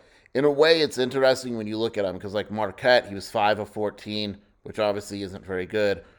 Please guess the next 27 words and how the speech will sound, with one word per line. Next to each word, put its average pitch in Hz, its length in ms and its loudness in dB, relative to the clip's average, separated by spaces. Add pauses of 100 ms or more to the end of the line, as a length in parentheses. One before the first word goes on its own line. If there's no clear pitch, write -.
(180)
Virginia, 104 720 -4
he 101 140 -6
only 107 200 -4
had 107 240 0
seven 95 380 -2
points. 110 580 -6 (560)
But 113 320 6
Tennessee, 120 580 -2
even 110 180 -6
though 107 80 -2
he 101 80 -2
shot - 280 -4
seven 107 280 0
of 95 100 -10
twenty, 107 480 -6 (280)
he 98 140 -8
had 120 240 6
seventeen 107 520 -2
points. 104 400 -6
He 98 80 -12
doesn't 110 240 -4
turn 117 180 -6
the 107 80 -4
ball 98 340 -2
over 101 160 -2
very 95 280 -2
much. 92 400 -6